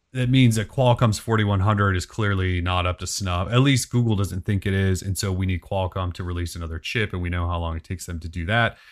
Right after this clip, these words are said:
Uh, but then the other th-, side, the third side, I guess, where I'm at now is Samsung's chip must be so far ahead of that, but also Samsung doesn't wanna let anyone use their new chip. <laughs>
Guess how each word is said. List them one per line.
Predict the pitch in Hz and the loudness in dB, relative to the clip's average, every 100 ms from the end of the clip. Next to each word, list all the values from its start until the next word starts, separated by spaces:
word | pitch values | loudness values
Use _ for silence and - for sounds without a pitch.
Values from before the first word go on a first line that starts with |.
| - _ - | -20 _ -4
Uh, | 120 113 | 0 2
but | 113 143 | 2 2
then | 139 | 4
the | 127 | 4
other | 196 208 156 | 4 2 2
th-, | - - | 0 -8
side, | - 131 117 110 98 | -4 0 2 2 0
the | 87 | -2
third | - 131 123 110 | -4 0 0 0
side, | 92 90 | 0 0
I | 87 | 0
guess, | 90 - | -2 -2
where | 92 | -4
I'm | 92 | 0
at | 92 95 | 0 0
now | 95 104 98 92 | 0 0 0 0
is | 92 101 95 90 | -2 -2 0 -2
Samsung's | - - 143 143 131 139 113 | -6 -6 -2 -2 0 0 0
chip | - - 123 107 | -2 0 0 2
must | 117 110 - | 0 0 -2
be | 107 98 | 0 0
so | 90 - 107 | 0 0 -2
far | 95 98 87 | -2 -2 -4
ahead | 87 - 139 | -4 -2 0
of | 110 | 0
that, | 104 101 95 - _ - | 0 -2 -2 -8 _ -10
but | 113 | -2
also | 139 143 - 135 | 0 0 2 0
Samsung | - 120 113 120 107 | 2 2 2 2 0
doesn't | 98 104 101 - | 0 0 -2 -6
wanna | - 101 92 | -6 -2 0
let | 87 90 | 0 2
anyone | 92 90 87 82 | 2 0 0 -2
use | 76 85 90 98 | -2 -2 -2 -2
their | 101 | -2
new | 104 110 | 0 -2
chip. | - 120 123 | 0 -2 -2
<laughs> | - | -6